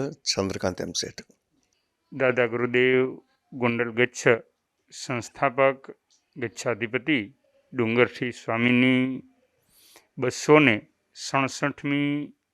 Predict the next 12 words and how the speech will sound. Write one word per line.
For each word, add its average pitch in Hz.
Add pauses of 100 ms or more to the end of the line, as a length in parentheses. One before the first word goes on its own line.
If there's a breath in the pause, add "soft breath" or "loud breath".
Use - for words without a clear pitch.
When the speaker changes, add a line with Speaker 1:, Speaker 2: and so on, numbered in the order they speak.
(160)
Speaker 2:
દીક્ષા 131
જયંતિ 113
છે. - (2000)
તેમનો 151
જન્મ 143 (1160)
સત્તરસો -
ને 151
બાણુંમાં 143 (440)
માંગરોળમાં 127
થયેલ 143 (2250)
અને 151
તેમની 160